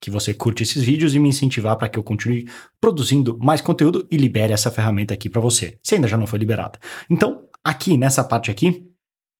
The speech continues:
o que que nós vamos fazer agora? Como eu mostrei no, nos outros vídeos de como é que funciona a ferramenta, eu já botei algumas das informações básicas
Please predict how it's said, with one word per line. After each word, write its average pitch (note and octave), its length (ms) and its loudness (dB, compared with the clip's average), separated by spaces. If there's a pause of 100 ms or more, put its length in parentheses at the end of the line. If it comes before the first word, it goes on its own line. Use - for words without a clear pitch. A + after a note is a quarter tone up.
(220)
o - 60 -20
que D3 100 0
que D3+ 100 2
nós C3 100 4
vamos B2+ 200 2
fazer A2+ 220 -2
agora? F2+ 300 -4 (920)
Como D#3 200 4
eu A#2+ 40 4
mostrei A2+ 300 0
no, G#2+ 140 -2
nos A#2 220 2
outros D#3 280 2
vídeos G2 440 -6 (500)
de A#2 80 -2
como C3 120 2
é A2+ 40 2
que - 80 -8
funciona G2+ 280 -2
a - 20 -16
ferramenta, G2 640 -4
eu A#2+ 100 2
já A#2 120 2
botei G#2+ 360 -2
algumas C#3+ 720 2
das A#2 140 2
informações G#2+ 560 -2
básicas F#2 600 -8